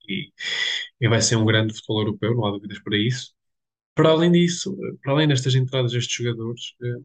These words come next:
não nos podemos esquecer que o núcleo duro do Nápoles saiu. O Koulibaly, eh, foi para o Chelsea, temos o Fabian Ruiz no Paris Saint-Germain, saiu também Milik, saiu Unas, saiu o Insigne e o Mertens a custo zero, saiu também o David Ospina.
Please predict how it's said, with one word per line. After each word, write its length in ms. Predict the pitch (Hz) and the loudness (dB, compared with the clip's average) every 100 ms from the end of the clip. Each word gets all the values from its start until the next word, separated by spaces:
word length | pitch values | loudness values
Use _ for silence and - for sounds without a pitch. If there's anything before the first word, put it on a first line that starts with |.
| - | -6
não 220 | 135 156 | 0 2
nos 160 | 180 175 | 0 -2
podemos 280 | 170 165 147 | -4 -6 -4
esquecer 340 | 160 - 151 | -6 -4 -6
que 120 | - | 0
o 60 | 143 | 2
núcleo 520 | 147 196 190 165 147 | 4 4 2 -2 -2
duro 300 | 123 123 123 | 2 2 0
do 220 | - 120 | -6 -8
Nápoles 460 | 113 110 - 123 - | -4 -4 -6 -8 -4
saiu. 340 | 170 156 143 _ _ - - _ | -2 0 -2 _ _ -20 -20 _
O 100 | 117 | -14
Koulibaly, 760 | - 127 123 123 120 123 110 - _ - | -2 2 4 4 2 0 -2 -10 _ -14
eh, 100 | 117 | -12
foi 160 | - 98 | -10 -6
para 120 | 104 | -4
o 20 | |
Chelsea, 500 | - 147 151 - 131 | 0 0 -2 -4 -4
temos 240 | 127 117 | -2 -2
o 40 | 113 | -2
Fabian 280 | 123 113 110 | -2 -2 -4
Ruiz 380 | 104 113 123 117 | -6 -2 0 0
no 100 | 107 | -4
Paris 180 | 101 - | -8 -6
Saint-Germain, 520 | 107 104 123 143 139 | -6 -6 -4 -2 -4
saiu 240 | - 113 | -2 -4
também 220 | 117 110 113 | -2 -4 -4
Milik, 360 | 117 143 139 - - - - - - - | -2 -2 -4 -10 -20 -18 -18 -18 -16 -8
saiu 300 | - 135 143 | 0 2 4
Unas, 520 | 165 151 131 - - - - - - | 2 0 -2 -4 -6 -16 -20 -18 -10
saiu 320 | - 143 139 | -2 0 2
o 80 | 139 | 0
Insigne 640 | 127 - 151 143 123 123 _ _ - 147 - | 0 -2 -2 -2 -4 -6 _ _ -10 -8 -2
e 120 | 127 | 0
o 60 | 131 | 2
Mertens 480 | 139 147 143 139 | 2 -2 -6 -6
a 80 | 123 | -8
custo 260 | 120 - - | -10 -12 -6
zero, 260 | 127 131 127 | -2 -2 -2
saiu 320 | - 135 135 | -2 -2 -2
também 380 | 131 131 131 131 | 0 0 -2 -2
o 100 | 123 | 0
David 260 | 123 123 123 | 0 0 -2
Ospina. 560 | 123 - 139 143 143 | -4 -8 -8 -8 -10